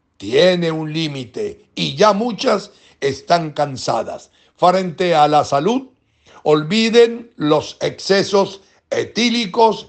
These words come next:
y del tabaco. Mis amigos y mis bellas seguidoras, este ha sido el mensaje de los astros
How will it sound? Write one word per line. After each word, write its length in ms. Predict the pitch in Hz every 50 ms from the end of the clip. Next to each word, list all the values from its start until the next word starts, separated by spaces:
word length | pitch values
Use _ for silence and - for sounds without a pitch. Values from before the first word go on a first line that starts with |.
| _ _ -
y 120 | - -
del 300 | 120 147 170 165 - -
tabaco. 600 | - 160 151 139 135 120 - - - 104 95 - _ _ _ _ _ _
Mis 280 | - 143 151 143 - 160
amigos 600 | 151 151 185 202 180 135 131 - - - - _ _ -
y 120 | 151 156
mis 260 | 151 147 139 110 120
bellas 380 | 143 175 185 175 160 156 135 -
seguidoras, 680 | 175 185 170 151 147 143 165 196 202 220 233 220 - - _ _ _ _ _ _ - - - - -
este 240 | - 220 202 311 302
ha 60 | 277
sido 320 | - 285 277 262 269 262
el 80 | 240 220
mensaje 500 | 185 185 175 147 - 180 185 180 190 214
de 120 | 190 196
los 240 | 190 190 185 190 -
astros 580 | 180 165 143 - - - 135 165 160 120 -